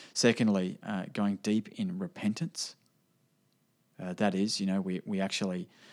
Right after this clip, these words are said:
um, <laughs> like, come to grips with our sin, 'cause, uh, like, what is it that stops God doing great work, uh, in our lives and in his church?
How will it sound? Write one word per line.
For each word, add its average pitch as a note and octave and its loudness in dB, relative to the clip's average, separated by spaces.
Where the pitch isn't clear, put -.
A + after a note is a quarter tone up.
um, F2 -6
<laughs> - -8
like, F#2 -8
come A2+ -2
to G#2+ -4
grips - -4
with G2+ 0
our F#2 -4
sin, C3 0
'cause, G#2+ 0
uh, A2+ 0
like, G#2 0
what A#2 8
is A#2+ 6
it - 4
that - -2
stops - 4
God G#2+ 6
doing G#2 6
great G2 2
work, G#2+ 4
uh, G2 2
in G2+ 4
our F#2+ 0
lives F#2+ 0
and G2+ 4
in F#2+ 4
his F#2+ 2
church? - -2